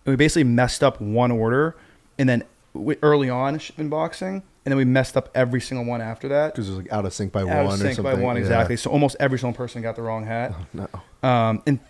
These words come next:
Speaker 1: thankfully, like, it was our first go around. Like, people know we're a small brand. We're trying to figure it out. So no one was, like,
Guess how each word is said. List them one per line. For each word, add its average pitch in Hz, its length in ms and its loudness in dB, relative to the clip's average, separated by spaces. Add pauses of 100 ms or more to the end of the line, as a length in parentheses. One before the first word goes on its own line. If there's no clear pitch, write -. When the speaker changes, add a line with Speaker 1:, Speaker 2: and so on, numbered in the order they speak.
(100)
Speaker 1:
thankfully, 190 540 4
like, 143 300 0
it 143 60 0
was 139 160 2
our 135 80 4
first 135 260 -2
go 127 120 0
around. 127 340 -2
Like, 117 100 -4
people 127 180 -2
know 120 140 4
we're 120 100 2
a 113 40 0
small 113 260 2
brand. 113 320 0
We're 110 60 -6
trying 117 180 -8
to 104 60 -12
figure 113 200 -8
it 110 80 -4
out. 117 240 -2
So 131 80 -4
no 147 140 4
one 156 140 4
was, 127 140 0
like, 117 260 2